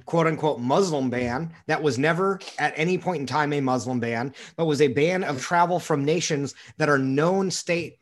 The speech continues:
state sponsors of terrorism with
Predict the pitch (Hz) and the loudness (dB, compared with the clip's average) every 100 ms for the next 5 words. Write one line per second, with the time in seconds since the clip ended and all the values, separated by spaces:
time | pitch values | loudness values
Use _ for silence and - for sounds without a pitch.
0 | 170 - - 170 170 - - 156 156 151 | -14 -10 -4 -4 -4 -10 -2 -2 0 -4
1 | 127 113 - 180 143 113 107 110 131 - | -4 -8 -6 -2 -2 -2 -4 -6 -8 -10
2 | - - 143 147 | -20 -2 0 0